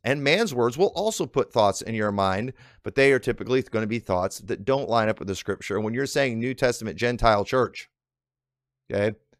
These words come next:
you are using a term that God didn't use, and you're trying to put a theology in people's mind that you just can't find in the scripture.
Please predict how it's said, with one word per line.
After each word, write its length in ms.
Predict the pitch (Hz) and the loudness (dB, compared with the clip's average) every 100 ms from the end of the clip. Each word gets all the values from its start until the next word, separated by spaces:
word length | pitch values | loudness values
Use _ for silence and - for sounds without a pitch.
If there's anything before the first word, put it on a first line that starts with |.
| _ _ _ _ | _ _ _ _
you 400 | - 101 135 143 123 | -8 0 4 4 6
are 420 | 120 123 120 120 | 8 10 10 6
using 400 | 104 120 120 123 | 2 -4 -2 -2
a 60 | 113 | -2
term 440 | 107 98 98 95 - _ _ _ _ _ _ _ - | 0 0 0 -4 -10 _ _ _ _ _ _ _ -8
that 140 | 107 | 0
God 260 | 117 117 113 | 6 8 6
didn't 200 | 160 110 | 2 -2
use, 380 | 98 95 110 - _ _ - | -2 -2 -4 -10 _ _ -8
and 160 | 107 | -6
you're 220 | 107 117 | 0 0
trying 240 | 113 117 107 | 2 2 2
to 80 | 104 | 0
put 360 | 107 101 - _ _ _ - | 2 4 2 _ _ _ -12
a 60 | |
theology 800 | - 131 127 156 156 95 104 101 - _ - | -4 4 8 8 8 4 0 -2 -6 _ -12
in 100 | 101 | -8
people's 380 | 123 104 101 104 | -6 -4 -4 0
mind 280 | 104 104 | 0 0
that 60 | 98 | -2
you 100 | 104 | -6
just 160 | 98 - | -8 -4
can't 220 | 107 82 | -4 -2
find 140 | 98 | -4
in 40 | 85 | -4
the 60 | |
scripture. 440 | 80 107 - - | -6 -6 -6 -12